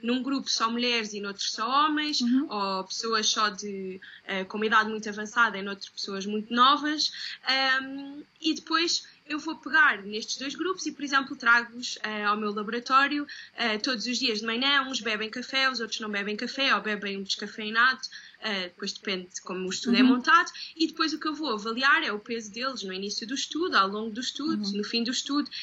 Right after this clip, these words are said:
Speaker 1: et cetera. Ou seja, hum, há aqui uma parte que é algo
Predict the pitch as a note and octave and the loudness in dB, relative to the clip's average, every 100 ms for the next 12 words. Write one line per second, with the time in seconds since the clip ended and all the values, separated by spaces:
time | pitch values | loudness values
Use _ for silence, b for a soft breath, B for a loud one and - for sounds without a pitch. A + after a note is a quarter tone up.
0 | B B3+ B3 F#3+ F3+ F3+ E3 B B B | B -2 0 -4 -4 -8 -12 B B B
1 | C4+ C#4 B3 G3 G3 F3 - A3+ A#3 A#3 | 0 2 2 2 -2 -6 -2 0 0 -2
2 | A3+ A3+ - B3 C4+ C4+ C#4 B3 A#3+ C4+ | -4 -6 0 2 2 -2 -4 -4 2 2
3 | - - A3 - C4 B3 G#3 | 2 -10 -6 4 4 4 -4